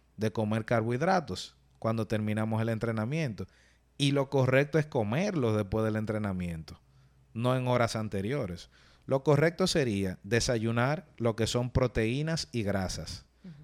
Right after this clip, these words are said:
Speaker 1: Vamos a decir una fuente proteica de la carne, eh, y el huevo, por ejemplo, que es una grasa, eh, tiene grasa natural y tiene proteína también. Ahí, por ejemplo, en ese desayuno que tú tengas,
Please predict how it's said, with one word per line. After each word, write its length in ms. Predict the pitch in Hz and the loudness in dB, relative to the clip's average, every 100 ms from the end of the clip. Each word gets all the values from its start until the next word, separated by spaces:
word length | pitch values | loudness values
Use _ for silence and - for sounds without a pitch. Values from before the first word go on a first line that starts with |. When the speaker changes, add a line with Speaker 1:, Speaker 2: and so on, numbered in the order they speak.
| - | -6
Speaker 1:
Vamos 320 | 107 117 120 | -2 0 2
a 40 | |
decir 260 | 120 117 120 | 2 0 -2
una 180 | 120 117 | -2 -2
fuente 320 | 127 127 127 | -2 -2 -2
proteica 540 | 120 113 120 117 120 | -2 -2 0 0 2
de 80 | 120 | 2
la 140 | 131 - | 2 4
carne, 460 | 175 131 123 160 - _ _ _ _ - _ _ _ | 4 4 0 -6 -8 _ _ _ _ -20 _ _ _
eh, 420 | 107 110 110 110 - | 2 4 4 0 -4
y 340 | 131 147 - - | -2 0 -2 -4
el 160 | 123 110 | 0 2
huevo, 460 | 113 135 113 107 95 | 6 6 6 2 0
por 160 | 107 | 0
ejemplo, 440 | 104 131 104 95 87 | 2 0 -2 -6 -4
que 100 | 98 | -4
es 120 | - | -2
una 180 | 110 101 | -2 0
grasa, 460 | 98 101 - 98 | 0 0 0 -2
eh, 260 | - 202 196 - - _ | -2 -2 -4 -10 -20 _
tiene 260 | 110 110 104 | -2 0 2
grasa 300 | 104 98 104 | 2 2 -2
natural 580 | 95 98 143 185 90 - _ | -4 -2 0 2 0 -8 _
y 100 | 110 | -4
tiene 240 | 107 110 110 | 0 0 0
proteína 540 | 104 101 98 95 92 | 0 0 0 0 -2
también. 540 | 92 98 160 156 92 - - - _ - | -2 -2 0 -2 -4 -10 -18 -20 _ 4
Ahí, 460 | 120 156 160 - - | 6 6 4 0 -2
por 180 | 123 117 | 2 4
ejemplo, 280 | 123 127 | 2 0
en 100 | 120 | -2
ese 220 | 117 117 139 | 0 0 0
desayuno 560 | 139 151 151 151 127 | 0 0 0 0 -2
que 120 | 117 | -2
tú 140 | 107 143 | -4 -2
tengas, 600 | 147 117 104 131 - | 0 0 -2 -6 -8